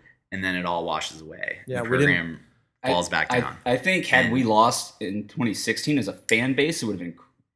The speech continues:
Speaker 3: it
Speaker 1: Cru-,
Speaker 3: would've
Speaker 1: it would've been
Speaker 3: crippling.
Speaker 1: devastating.
Speaker 3: Yeah,
Speaker 1: So I
Speaker 3: devastating.
Speaker 1: guess my point is, having won it in sixteen neutralized some of the,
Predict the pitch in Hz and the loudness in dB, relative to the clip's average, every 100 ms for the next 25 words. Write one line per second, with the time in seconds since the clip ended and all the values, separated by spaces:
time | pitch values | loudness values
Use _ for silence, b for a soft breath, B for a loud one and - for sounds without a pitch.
0 | _ 113 139 - - 147 135 85 - 92 | _ 0 2 2 8 8 10 6 6 4
1 | 85 76 78 - - - 127 120 123 95 | 2 4 4 2 0 4 4 4 2 8
2 | 123 143 175 180 143 135 120 98 90 80 | 10 10 8 4 2 2 2 2 0 -2
3 | - - - - 123 139 123 107 101 92 | -6 -4 -2 2 2 0 -2 -2 0 2
4 | 85 62 85 - 87 - - 85 80 80 | 2 0 -4 -4 -4 -6 -8 -10 -12 -16
5 | 82 _ _ _ _ _ 101 113 120 123 | -20 _ _ _ _ _ 0 2 4 4
6 | 113 92 - - 110 107 98 90 80 | 4 4 2 0 0 0 0 0 -2